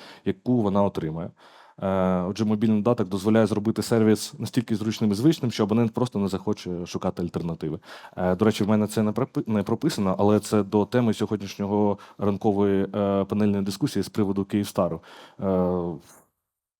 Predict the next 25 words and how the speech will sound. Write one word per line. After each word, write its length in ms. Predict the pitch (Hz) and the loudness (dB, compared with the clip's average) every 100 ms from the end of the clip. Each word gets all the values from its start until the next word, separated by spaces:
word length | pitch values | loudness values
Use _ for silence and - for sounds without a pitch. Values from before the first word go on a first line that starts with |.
| _ - | _ 0
я 80 | 110 | 4
більш 180 | 131 | 4
ніж 140 | 123 110 | 4 0
впевнений, 400 | - 135 117 101 | 4 4 4 2
що 100 | 107 | 0
більшість 240 | 107 107 | -2 0
з 40 | 101 | 2
вас 180 | 120 | 0
навіть 260 | 107 104 98 | 0 -2 0
не 60 | 107 | 0
уявляє, 420 | 107 110 110 92 | 2 2 2 2
як 140 | 92 | 0
виглядає 380 | 92 92 95 92 | -2 -2 0 -2
особистий 420 | 87 90 98 98 | -4 -6 -8 -6
кабінет 400 | - 95 98 92 | -6 -4 -4 -6
Київстару, 540 | - 95 - 117 98 92 - - - | -6 -8 -2 -2 -2 -6 -16 -20 -10
е, 160 | 95 92 | 0 0
тих, 160 | 92 98 | 0 -4
хто 120 | 92 | -4
користується 640 | 95 95 - 92 87 87 | -2 -2 0 0 0 -4
ним. 240 | 87 85 - | -6 -8 -12
Ви 300 | - 101 104 | -10 -4 -2
всі 160 | 104 117 | 0 0
користуєтесь 640 | 107 95 101 98 90 - | 0 -2 -2 -4 -4 -2
додатком. 540 | 92 87 85 80 - | -2 -2 -4 -6 -10